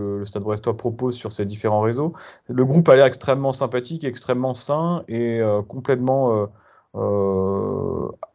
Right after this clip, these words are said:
en adéquation avec son coach et, euh, avec le, le chem-, enfin, avec l'idée de jeu qu'il veut, qu'il veut mettre en place.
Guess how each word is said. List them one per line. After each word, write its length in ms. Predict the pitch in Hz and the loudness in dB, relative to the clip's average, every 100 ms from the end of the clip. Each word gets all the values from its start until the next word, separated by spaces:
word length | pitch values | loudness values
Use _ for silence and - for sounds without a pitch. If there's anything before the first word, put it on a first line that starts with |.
| - | 2
en 180 | 123 131 | 6 6
adéquation 760 | 135 139 156 143 - 160 147 | 6 4 4 4 2 -2 2
avec 220 | 113 117 | 2 0
son 160 | - 123 | -6 -8
coach 480 | 117 147 151 143 113 | -4 -2 -2 -2 -2
et, 160 | 113 | 2
euh, 640 | 107 104 104 101 98 98 98 | 4 4 4 4 2 2 2
avec 160 | 107 | 0
le, 140 | 110 107 | 0 -2
le 80 | |
chem-, 220 | 107 117 110 | -2 -2 0
enfin, 200 | 110 104 | 2 2
avec 160 | 104 | 2
l'idée 260 | 107 117 123 | 0 0 0
de 80 | 117 | 2
jeu 280 | 135 135 | 2 2
qu'il 180 | 123 113 | 0 -2
veut, 380 | 110 107 104 98 - - - | 0 4 4 2 -4 -20 -12
qu'il 140 | 120 | 2
veut 60 | 123 | 4
mettre 180 | 117 123 | 6 4
en 80 | |
place. 320 | 120 151 175 | 2 2 2